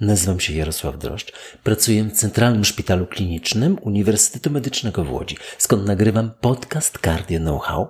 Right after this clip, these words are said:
będący częścią akademickiego portalu edukacyjnego Cardio Know-how. Jest on przeznaczony wyłącznie dla profesjonalistów i odzwierciedla wyłącznie moje osobiste poglądy.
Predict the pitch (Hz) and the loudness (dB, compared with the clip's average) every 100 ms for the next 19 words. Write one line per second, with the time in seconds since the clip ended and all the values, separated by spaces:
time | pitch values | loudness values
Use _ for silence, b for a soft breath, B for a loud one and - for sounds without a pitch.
0 | - 120 113 113 - - - - - - | 2 4 4 2 -2 -4 -6 -4 -4 -4
1 | 151 - 165 165 147 113 - - 85 82 | -4 -4 -4 -2 0 2 0 0 -2 -2
2 | - 71 - - 65 73 98 127 - 151 | -4 -4 -6 -4 -4 -4 -2 0 2 2
3 | 147 127 113 - 78 80 90 85 71 76 | 2 0 0 -4 -4 -4 -6 -4 -6 -10
4 | - - B B B B B 107 107 101 | -10 -10 B B B B B 2 4 2
5 | 92 85 85 82 80 82 98 104 98 92 | 2 2 0 0 0 2 2 4 2 2
6 | - 76 71 - 104 - 82 - 73 - | 0 -2 -2 0 -2 -2 -4 -2 -4 -8
7 | - 78 - 180 208 B B B B - | -10 -8 0 2 0 B B B B 2
8 | 123 120 98 101 98 - 85 90 92 92 | 4 4 4 2 2 -2 0 0 0 0
9 | 82 82 - - 90 82 80 71 69 71 | -2 -2 -2 0 -2 0 -2 -2 -6 -4
10 | - 110 123 - 110 - - - - - | -2 -2 -2 -2 -4 -6 -10 -12 -12 -16